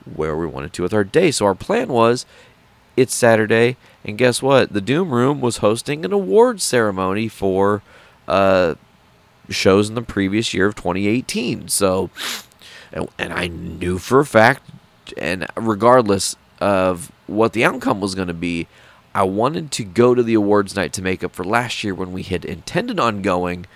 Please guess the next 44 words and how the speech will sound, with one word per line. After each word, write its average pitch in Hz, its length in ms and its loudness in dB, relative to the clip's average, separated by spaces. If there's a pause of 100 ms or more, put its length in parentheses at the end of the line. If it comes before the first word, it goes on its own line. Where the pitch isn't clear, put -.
(460)
and 104 240 -2
then 107 300 -2 (320)
a 104 80 6
last-minute 107 640 2
thing 98 280 -4
came 95 220 0
up 92 160 -2
that 85 120 -4
was 87 140 -4
unplanned, 104 520 -4
which 98 160 -2
I 95 60 0
do 90 160 -4
believe 87 260 -2
was, 82 120 -10
like, 78 200 -6
a 80 160 -4
recital 90 480 -2
for 85 180 -6
one 85 180 -4
of 92 120 -8
Sarah's 87 520 -4
students. - 680 -6 (560)
That 87 140 -4
was, 101 140 -4
like, 98 180 0
a 92 220 -2 (340)
you 95 100 -10
can't 87 280 -6
be 92 100 -4
an 87 60 -6
asshole 82 360 -6
teacher 90 360 -8
and 82 100 -10
miss 90 200 -6
type 98 220 -8
thing. 107 260 -6 (640)
So 98 420 2
she - 180 -6
didn't 98 360 -6
miss - 260 -4
it, 120 180 2
which 101 220 -4
is 87 360 -4